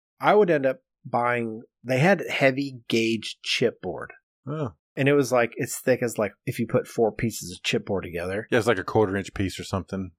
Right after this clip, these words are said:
Speaker 2: thick. Yeah.
Speaker 1: Yeah, it was inexpensive. And so I would buy that to protect.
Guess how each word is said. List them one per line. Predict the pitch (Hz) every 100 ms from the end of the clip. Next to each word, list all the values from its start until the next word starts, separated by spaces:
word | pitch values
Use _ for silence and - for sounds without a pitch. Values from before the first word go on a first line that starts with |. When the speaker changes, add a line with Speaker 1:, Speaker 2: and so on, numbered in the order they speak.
| _
Speaker 2:
thick. | 101 98 _ - _ _
Yeah. | 82 76 - _
Speaker 1:
Yeah, | 123 165 - -
it | 139
was | 120 -
inexpensive. | 151 170 - - 135 139 98 95
And | -
so | 113 123
I | 151
would | 185 120
buy | 123 123
that | 117 127 -
to | 120
protect. | - 113 - 131 123